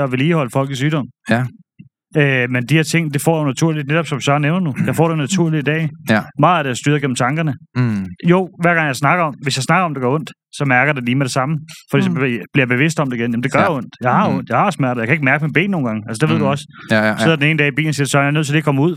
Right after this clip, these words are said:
Speaker 1: fordi mit ene
Speaker 2: Mm.
Speaker 1: ben, det kan jeg faktisk ikke mærke lige nu."
Speaker 2: Mm.
Speaker 3: Mm.
Speaker 1: Så jeg skal lige ud og ryste det i gang igen.
Speaker 2: Mm.
Speaker 1: Øh, og det er jo virkeligheden, men jeg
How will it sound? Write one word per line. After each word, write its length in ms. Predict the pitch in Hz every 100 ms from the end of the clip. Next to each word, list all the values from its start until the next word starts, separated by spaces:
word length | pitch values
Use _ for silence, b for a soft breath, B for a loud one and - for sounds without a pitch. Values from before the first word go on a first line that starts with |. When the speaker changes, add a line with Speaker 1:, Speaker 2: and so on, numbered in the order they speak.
| 151
Speaker 1:
fordi 180 | 135
mit 120 | 131 135
ene 100 | 160
Speaker 2:
Mm. 40 | 156
Speaker 1:
ben, 120 | 156 156
det 60 | 147
kan 60 |
jeg 60 | 127
faktisk 120 | 139 147
ikke 80 | 123
mærke 120 | 147 147
lige 60 | 143
nu." 40 | 127
Speaker 2:
Mm. 80 |
Speaker 3:
Mm. 280 | 107 196 180 151
Speaker 1:
Så 80 | -
jeg 80 | 139
skal 120 | 156
lige 100 | 156
ud 60 | 156 143
og 80 |
ryste 240 | 131 127 131
det 60 | 120
i 80 | 139
gang 100 | 147 135
igen. 140 | 143 143 -
Speaker 2:
Mm. 240 | 113 98 98 - 147
Speaker 1:
Øh, 360 | 143 131 120 107 104 _ _ - -
og 40 | 131
det 20 |
er 40 | 147
jo 40 | 147
virkeligheden, 320 | 180 180 143
men 120 | 135
jeg 100 | 131